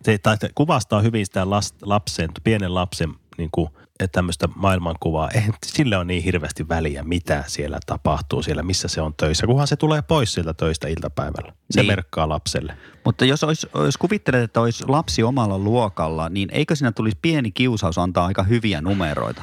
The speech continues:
Speaker 1: Se olisi
Speaker 2: kokariin?
Speaker 1: hel-, joo, mä en haluaisi opettaa kyllä, vaikka varmasti siihenkin tottuisi kyllä.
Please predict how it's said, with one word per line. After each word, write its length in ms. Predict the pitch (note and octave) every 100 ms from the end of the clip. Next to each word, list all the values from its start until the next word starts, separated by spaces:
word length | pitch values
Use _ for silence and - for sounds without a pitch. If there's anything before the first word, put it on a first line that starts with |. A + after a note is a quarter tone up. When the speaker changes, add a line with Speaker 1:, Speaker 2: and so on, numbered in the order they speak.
| -
Speaker 1:
Se 100 | G#2+
olisi 140 | F#2
Speaker 2:
kokariin? 360 | F#2+ A2+ G#2 C2
Speaker 1:
hel-, 200 | - A#2
joo, 200 | G#2 F2+ - G2+
mä 120 | A#2
en 80 | G#2+
haluaisi 320 | F#2+ E2+ -
opettaa 380 | E2 D#2+ - C#2
kyllä, 260 | - D#2 D2+ - -
vaikka 220 | F2+ G2
varmasti 460 | A2+ B2+ A2+ G2 F#2+
siihenkin 440 | - G2 F2+ E2 -
tottuisi 480 | F#2 - - -
kyllä. 240 | - -